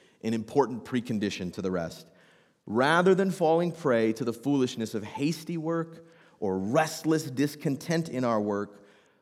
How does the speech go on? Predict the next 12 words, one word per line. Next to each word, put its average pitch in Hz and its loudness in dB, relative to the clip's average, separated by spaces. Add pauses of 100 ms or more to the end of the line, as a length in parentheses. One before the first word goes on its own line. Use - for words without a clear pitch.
let's 123 -2
embrace 147 2
God's 113 -4
good 120 2
and 110 -4
wise 107 -4
design 101 -4
here 90 -6 (580)
for 87 -6 (540)
rest. - -16 (1600)
Rest. - -16 (960)
Remember, 104 0